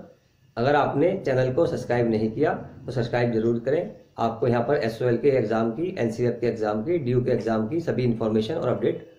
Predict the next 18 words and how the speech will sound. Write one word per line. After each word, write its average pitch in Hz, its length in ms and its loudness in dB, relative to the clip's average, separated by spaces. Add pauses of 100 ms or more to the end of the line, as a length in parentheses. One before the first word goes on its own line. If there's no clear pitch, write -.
(140)
आपको - 320 0
time 117 200 2
to 113 100 0
time 147 180 2
मिलती 113 240 0
रहेंगी। 113 380 0 (920)
आज 143 200 4
मैं, 160 120 2
हम 127 160 -4
आज 123 120 -4
करने 123 200 -6
जा 117 120 -4
रहे 143 140 -6
हैं 123 160 -6
income 139 360 -8
from 147 320 -10
other 101 260 -10
sources। 117 480 -8